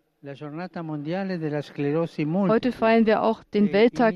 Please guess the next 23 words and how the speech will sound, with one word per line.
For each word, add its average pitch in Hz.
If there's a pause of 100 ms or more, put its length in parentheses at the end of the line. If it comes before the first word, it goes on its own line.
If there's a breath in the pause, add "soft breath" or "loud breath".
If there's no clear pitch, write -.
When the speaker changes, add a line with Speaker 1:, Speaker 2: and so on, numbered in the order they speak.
Speaker 2:
der 220
Speaker 1:
Italia -
Speaker 2:
multiplen 214
Speaker 1:
la -
Speaker 2:
Sklerose 208
Speaker 1:
giornata 302
Speaker 2:
und -
in 190
Speaker 1:
nazionale 156
Speaker 2:
Italien 240
Speaker 1:
del 131
sollievo. 139
Speaker 2:
den 214 (460)
nationalen 214
Tag 214 (600)
Speaker 1:
Spi-, -
Speaker 2:
der 202
Erleichterung, 196
Speaker 1:
esprimo 175
Speaker 2:
also 160
der 160
Heilung. 185
Speaker 1:
riconoscenza 123